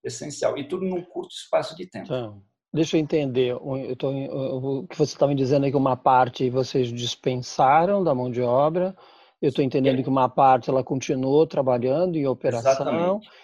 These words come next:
Speaker 2: E tô entendendo que talvez o grupo administrativo que trabalha nos escritórios, et cetera, entraram em home office.
Speaker 1: Alguns entraram em home office, entraram sim. E, e principalmente, Marco, foi a, a, a determinação que a gente avaliou.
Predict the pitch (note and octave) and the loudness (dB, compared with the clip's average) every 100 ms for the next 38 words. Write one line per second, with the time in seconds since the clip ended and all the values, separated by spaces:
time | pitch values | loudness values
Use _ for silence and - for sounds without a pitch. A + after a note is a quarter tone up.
0 | _ F3+ C#3+ D#3 D#3+ D3 D3+ D#3 - D3+ | _ -6 -2 0 2 2 0 -2 -2 0
1 | C#3 D3+ C#3 C#3 C#3 C3 A#2+ C#3 C3+ C#3+ | 2 2 2 0 0 -2 -2 -2 0 -2
2 | B2+ C#3 C#3 - D3 C3 - E3+ F3 C3+ | -2 -4 -6 -6 -4 -4 -4 0 0 0
3 | B2 C3 C3 C3 B2+ C3 B2 B2+ - C#3+ | -6 -2 0 0 -4 -6 -6 -8 -8 -8
4 | - D3 C#3+ C#3 B2+ - C#3+ D#3 D#3 D3+ | -2 0 0 -4 -8 -2 -2 -2 -6 -6
5 | - - E3 C3+ C#3+ C#3+ C#3+ D3 C3 D3 | -8 -6 -6 -2 0 0 0 -4 -2 -2
6 | C3+ G2+ - - - - _ _ _ _ | 0 -2 -6 -14 -20 -20 _ _ _ _
7 | _ - - - A#2+ A#2+ D3 C#3+ D3 C3 | _ -20 -20 -8 -4 -2 -2 -2 -2 0
8 | C#3 B2+ B2 C3 A2+ G#2+ C3 - A#2 G2+ | 2 2 2 -2 0 2 4 2 -4 -6
9 | - - - A#2 A#2 C3 A#2+ - - D#3+ | -10 -16 -10 -8 0 2 2 -2 -10 -10
10 | F#3+ - - _ - B2+ C#3 C#3 C3+ C3 | -12 -16 -20 _ -10 -6 -6 -6 -6 -6
11 | A#2+ A#2+ B2+ - F3+ F#3+ F#3 - D3 D3+ | -6 -6 -10 -6 -2 -2 -2 -2 -2 0
12 | F#3+ F#3 - B2 B2 A2+ A#2 A#2 - C#3+ | -4 -4 -6 -4 -2 -2 -6 -14 -8 -4
13 | C#3+ C#3 C3 B2 B2 B2 A2+ A2+ A2 C3 | -2 0 0 0 0 -2 0 -2 0 -2
14 | C3 B2+ B2 A#2 B2+ A#2+ A2 A2+ G#2+ A2+ | -2 -2 -2 -4 -6 -4 -6 -6 -4 -2
15 | G#2+ G#2+ A2 A2 A2+ A2+ - | -2 0 0 0 -6 -8 -10